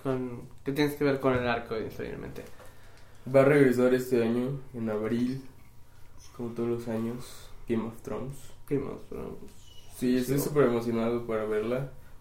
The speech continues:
Speaker 2: porque por fin esta es la primera vez que voy a estar más adelantado en los libros que en la serie, y ya sé lo que va a suceder en la serie.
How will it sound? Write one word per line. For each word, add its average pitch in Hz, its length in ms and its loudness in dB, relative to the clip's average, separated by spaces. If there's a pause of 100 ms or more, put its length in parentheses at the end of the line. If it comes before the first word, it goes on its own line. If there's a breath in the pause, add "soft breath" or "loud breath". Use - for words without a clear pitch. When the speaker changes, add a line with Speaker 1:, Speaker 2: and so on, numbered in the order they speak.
Speaker 2:
porque 120 240 4
por 123 220 2
fin 147 520 2
esta 123 360 0
es 139 80 4
la 123 160 2
primera 117 360 2
vez 113 200 0
que 120 140 -2
voy 104 160 0
a 110 60 -2
estar 113 240 -2
más 123 360 4
adelantado 113 520 4
en 123 100 0
los 113 140 -2
libros 120 320 -2
que - 120 -6
en 107 60 -4
la 98 120 -4
serie, 113 380 -4 (560 soft breath)
y 113 100 -6
ya 113 140 4
sé 123 80 -4
lo 110 160 -4
que - 80 -4
va - 220 -2 (260)
a 101 80 -12
suceder 101 520 -4 (1080 loud breath)
en 110 120 -4
la 85 120 0
serie. 107 420 -4